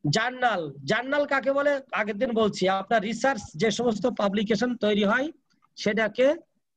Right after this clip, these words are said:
সেগুলো যেটা নির্দিষ্ট সময়ে গবেষণামূলক নিবন্ধ যাতে প্রকাশিত হয় তাকে journal বলে, এবং এর অনেকগুলো ভাগ আছে, অনেকগুলো বিষয় আছে। এই জার্নালে, এই full text জার্নালে, এই জার্নালটা আপনার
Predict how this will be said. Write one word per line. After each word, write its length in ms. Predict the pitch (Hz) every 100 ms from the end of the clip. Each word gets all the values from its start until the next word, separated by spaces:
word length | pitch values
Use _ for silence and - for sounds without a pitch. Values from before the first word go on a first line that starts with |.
| -
সেগুলো 400 | - 208 208 247
যেটা 240 | 196 196
নির্দিষ্ট 680 | 208 196 170 190 - 220 208
সময়ে 540 | 240 - 226 226 240 285 - _ -
গবেষণামূলক 680 | 180 190 214 240 233 226 226 220
নিবন্ধ 420 | 185 220 226 240
যাতে 240 | 208 226
প্রকাশিত 480 | 208 180 214 208 208
হয় 120 | 247
তাকে 260 | 208 202 185
journal 420 | 170 170 196 214
বলে, 240 | 220 254 285 _ _ -
এবং 220 | 185 233
এর 60 | 220
অনেকগুলো 680 | 185 208 196 214 240 262 254 - 175 147
ভাগ 240 | 202 202
আছে, 180 | 202 233
অনেকগুলো 360 | 196 180 226
বিষয় 280 | 208 202 233
আছে। 260 | 233 277 349 _ _ _ _ _ _ -
এই 240 | 233 269
জার্নালে, 800 | 190 208 226 277 277 196 190 262 - _ _ _
এই 200 | 185 214
full 340 | - 202 247 240
text 360 | 262 262 -
জার্নালে, 640 | 151 196 214 247 220 190 254 - _ _ _ _
এই 240 | 202 240 254
জার্নালটা 640 | 170 208 233 254 262 269
আপনার 400 | 233 - 233 262